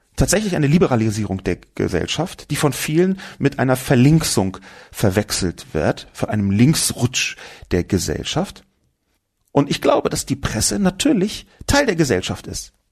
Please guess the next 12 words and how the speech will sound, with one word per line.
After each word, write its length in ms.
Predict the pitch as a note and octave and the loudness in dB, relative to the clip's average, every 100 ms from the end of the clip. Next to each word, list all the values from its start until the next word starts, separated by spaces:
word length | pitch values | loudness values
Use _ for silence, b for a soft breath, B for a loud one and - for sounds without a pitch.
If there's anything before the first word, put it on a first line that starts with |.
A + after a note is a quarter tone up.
| _ B B | _ B B
Und 140 | E3+ | 4
das 160 | C4+ C4 | 4 4
wiederum 240 | G3 E3+ | 2 4
heißt, 260 | E3 E3 - | 2 2 0
hier 140 | F#3+ | 0
entwickelt 320 | E3+ F3 F3+ | 0 0 0
sich 140 | F3 D#3+ | 0 2
niemand 280 | B3 F4 | 2 2
zum 140 | - E3 - | -2 -6 -2
einseitigen 640 | C#3 D3+ B2+ A#2 A#2+ G#2+ | 0 2 2 0 -6 -6
politischen 580 | - G#2+ - A2 - - | -4 -4 -4 -4 -4 -6
Akteur, 680 | G#2+ - - - - E2+ - | -8 -8 -12 -14 -10 -12 -14